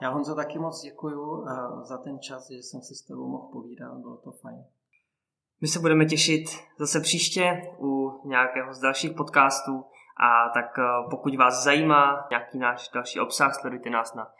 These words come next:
Speaker 2: sociálních sítích. A pokud vás zajímá víc teda z ekologického nebo environmentálního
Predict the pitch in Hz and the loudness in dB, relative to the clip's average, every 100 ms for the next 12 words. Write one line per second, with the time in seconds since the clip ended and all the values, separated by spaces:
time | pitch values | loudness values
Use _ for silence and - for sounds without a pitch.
0 | _ - 131 135 131 131 127 123 123 120 | _ -16 -8 2 2 2 -4 -8 -8 -8
1 | 120 _ _ - - 120 127 117 120 120 | -10 _ _ -18 -14 -6 4 4 4 0
2 | 120 113 113 123 120 - - - 117 110 | 2 2 2 0 -4 -4 -6 -6 0 0
3 | 110 - - - - 151 139 139 - 135 | 0 -10 -16 -12 0 2 4 2 -2 -2
4 | 127 123 117 110 113 120 117 120 117 120 | 0 -2 -4 -4 -4 -4 -6 -6 -4 2
5 | 117 120 117 117 113 - | 2 2 -6 -10 -10 -12